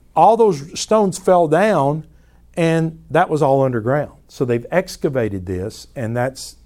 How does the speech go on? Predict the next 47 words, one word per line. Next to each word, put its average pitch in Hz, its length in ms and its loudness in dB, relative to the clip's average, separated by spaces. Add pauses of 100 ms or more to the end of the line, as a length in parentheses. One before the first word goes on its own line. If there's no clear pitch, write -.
how 120 140 -4
we 107 140 -4
get 117 180 -8
to 113 60 -10
the 104 80 -6
actual, 104 460 -10 (460)
actual 120 280 -4
deal. 117 140 0
Once 151 220 -2
again, 143 220 -4
this 147 180 -6
is 127 120 -10
the, 117 180 -6 (160)
the 123 100 -4
Wailing 131 420 0
Wall. 123 360 0 (500)
This 127 220 -8
is 120 60 -12
where 139 160 0
the 131 60 -2
men 135 240 -2
can 127 140 -8
go. 123 280 -2
This 127 200 -8
little 123 160 -4
booth 113 320 -4
right 113 140 -6
here 117 120 -6
is 104 100 -10
where 104 100 -6
the 101 60 -6
women 98 260 -8
get 98 120 -10
to - 60 -20
go. 98 200 -12 (500)
Um, 104 320 -8 (640)
I'm 87 80 -16
just 95 240 -20
kidding. 95 220 -20 (100)
It, 110 200 -10
it 95 80 -6
really 107 340 -6
is. 101 200 -14
But 113 320 -12
<laughs> - 1600 -8
um, 107 320 -4 (440)
it, - 280 -10